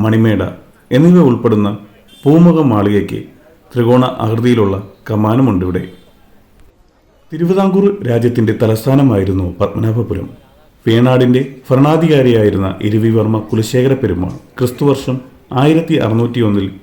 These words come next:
നിർമ്മിച്ചതായും പിന്നീട് അനിഴം തിരുനാൾ മാർത്താണ്ഡവർമ്മ മഹാരാജാവ് പുതുക്കി പണിയുകയും ചെയ്തതെന്നാണ് വിശ്വസിക്കപ്പെടുന്നത്. തമിഴ്നാടിൻ്റെ ഭാഗമായ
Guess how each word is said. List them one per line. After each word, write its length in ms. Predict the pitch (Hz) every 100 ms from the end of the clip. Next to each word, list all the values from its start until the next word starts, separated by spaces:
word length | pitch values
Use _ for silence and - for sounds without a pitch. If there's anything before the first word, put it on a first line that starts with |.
| - 110
നിർമ്മിച്ചതായും 640 | 113 120 131 120 104 104 - - - _ -
പിന്നീട് 320 | 120 123 120 123 - - _ 123
അനിഴം 320 | 147 170 185 151
തിരുനാൾ 300 | 120 110 104 101
മാർത്താണ്ഡവർമ്മ 600 | 95 98 117 117 101 101 104 - - - _ - 117
മഹാരാജാവ് 640 | 110 147 131 104 98 95 - - - -
പുതുക്കി 280 | 143 147 190
പണിയുകയും 360 | 156 117 113 110
ചെയ്തതെന്നാണ് 480 | 107 101 101 92 92 107 - _ _ _ _ _ _ _ 113
വിശ്വസിക്കപ്പെടുന്നത്. 800 | 107 113 120 117 104 92 - - - - - - - -
തമിഴ്നാടിൻ്റെ 560 | 123 131 139 135 139 127
ഭാഗമായ 380 | 110 107 101